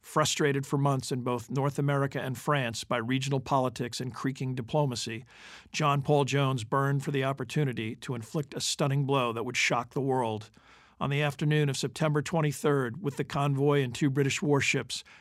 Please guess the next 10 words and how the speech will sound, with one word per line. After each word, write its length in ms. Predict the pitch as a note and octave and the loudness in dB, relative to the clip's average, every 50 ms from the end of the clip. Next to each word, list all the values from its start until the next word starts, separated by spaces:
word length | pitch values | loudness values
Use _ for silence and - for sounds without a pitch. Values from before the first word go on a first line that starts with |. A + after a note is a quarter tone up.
| - _ | -20 _
clearly 400 | - - F3+ D#3+ D3+ C#3+ C#3 C#3 | 2 6 6 8 8 8 8 6
on 100 | B2+ B2 | 6 4
the 80 | B2 A#2+ | 2 2
horizon, 560 | B2 C3+ C3 B2+ C3 C3 A2+ A2+ G#2+ G#2+ G#2 - _ _ _ _ | 2 4 4 4 2 0 -2 -2 -4 -6 -6 -8 _ _ _ _
he 100 | - D3+ | -2 0
would 140 | D3+ C3 | 0 0
finally 320 | - - C#3+ C#3 C3 B2+ C3 | 2 2 2 2 2 0 -2
get 160 | C3 B2+ B2+ | -2 -2 -2
his 120 | C3 A2+ | -2 -4
chance. 600 | - - D3+ C3+ B2+ A#2 A2 G#2+ - - - - | -2 -2 -2 0 0 -2 -4 -6 -6 -8 -8 -10